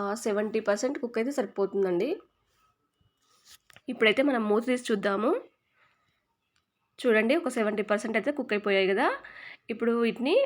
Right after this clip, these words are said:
ఒకసారి మళ్ళీ కలిపేసుకోండి అంతా బాగా. ఇలా కలిపేసుకున్న తర్వాత చల్లారే వరకు మూత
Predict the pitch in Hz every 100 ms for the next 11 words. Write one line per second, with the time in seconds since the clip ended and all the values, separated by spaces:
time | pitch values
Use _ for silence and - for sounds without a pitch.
0 | - 233 - 220 208 208 233 208 202 196
1 | 214 202 202 226 220 196 190 254 494 -
2 | _ _ _ _ _ _ _ _ _ _
3 | _ - - - - - 226 220 202 226
4 | 226 226 202 202 262 277 214 214 214 202
5 | 202 349 302 240